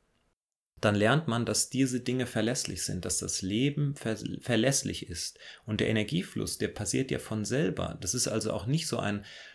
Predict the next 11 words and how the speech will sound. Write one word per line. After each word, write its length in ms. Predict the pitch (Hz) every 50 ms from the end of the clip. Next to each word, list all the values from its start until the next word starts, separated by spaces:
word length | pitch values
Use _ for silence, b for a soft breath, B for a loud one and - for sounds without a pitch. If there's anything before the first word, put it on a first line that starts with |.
| B B B B B _ _ -
ein 440 | - 107 104 104 104 104 104 104 98
Überlebenskampf 880 | - 110 95 101 92 92 123 165 185 202 185 - - - 107 104 104 -
aus 220 | - 104 104 -
der 120 | - 107 101
Kindheit, 400 | - - 151 170 165 135 107 -
sondern 280 | - 110 110 104 104
wenn 140 | - 113 120
die 60 | 117
Blockaden 600 | 110 - - 101 - - 127 131 151 - 143 120
weg 180 | 123 135 - -
sind, 420 | - - - 104 104 107 - -